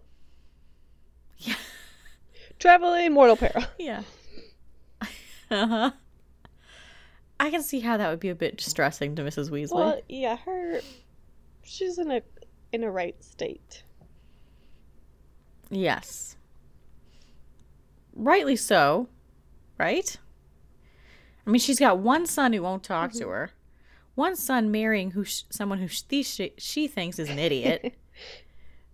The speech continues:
Speaker 2: <laughs>
Speaker 1: two who have gone off to, you know, do ridiculous nonsense,
Speaker 2: Mm-hmm.
Speaker 1: one who's best friends with Harry Potter.
Speaker 2: <laughs> Well, that's a good thing.
Speaker 1: Well, sh-, I mean, she likes Harry, but it's not, it's not exactly the safest friend to have around. <laughs>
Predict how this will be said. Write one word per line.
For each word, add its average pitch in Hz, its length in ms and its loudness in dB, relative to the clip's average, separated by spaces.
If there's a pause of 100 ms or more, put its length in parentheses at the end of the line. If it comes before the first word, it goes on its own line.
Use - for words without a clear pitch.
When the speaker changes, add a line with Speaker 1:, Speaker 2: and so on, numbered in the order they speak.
Speaker 2:
<laughs> - 800 -20
Speaker 1:
two 339 360 4
who 294 160 2
have 190 200 0
gone 220 300 2
off 208 400 -2
to, 185 160 -6
you 165 180 -6
know, 143 360 -4 (600)
do 254 160 2
ridiculous 240 560 2
nonsense, 185 760 -4 (1000)
Speaker 2:
Mm-hmm. 233 120 -2
Speaker 1:
one 359 160 0
who's 349 140 0
best 277 260 2
friends 262 180 0
with 214 80 -2
Harry 233 480 -2
Potter. 190 720 -2 (160)
Speaker 2:
<laughs> 330 100 -2 (260)
Well, 381 100 -6
that's 466 180 -4
a 440 100 4
good 196 220 -4
thing. 277 300 -6 (1500)
Speaker 1:
Well, 320 320 4
sh-, - 220 -6
I 226 80 2
mean, 226 100 2
she - 160 -8
likes 151 260 -4
Harry, 220 320 2
but 170 160 -4
it's 165 160 -4
not, 254 240 -2
it's 233 80 -8
not 302 200 0
exactly 214 320 0
the 147 40 -6
safest 180 440 -4
friend 247 240 2
to 165 60 -4
have 160 200 -4
around. 185 540 0
<laughs> - 60 -20